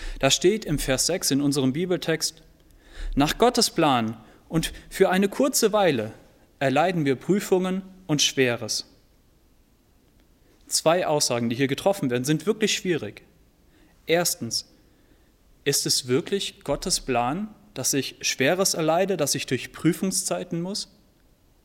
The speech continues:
Und zweitens, es ist nur eine kurze Zeit der Prüfung?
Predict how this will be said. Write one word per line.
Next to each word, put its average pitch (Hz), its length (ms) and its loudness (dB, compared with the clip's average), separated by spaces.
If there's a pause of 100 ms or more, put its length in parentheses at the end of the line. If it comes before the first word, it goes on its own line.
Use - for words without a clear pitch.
(440)
Und 139 200 2
zweitens, 165 640 0 (1000)
es 135 160 0
ist 147 180 0
nur 151 160 2
eine 120 220 0
kurze 175 600 0
Zeit 147 380 -2
der 160 100 0
Prüfung? 170 540 -2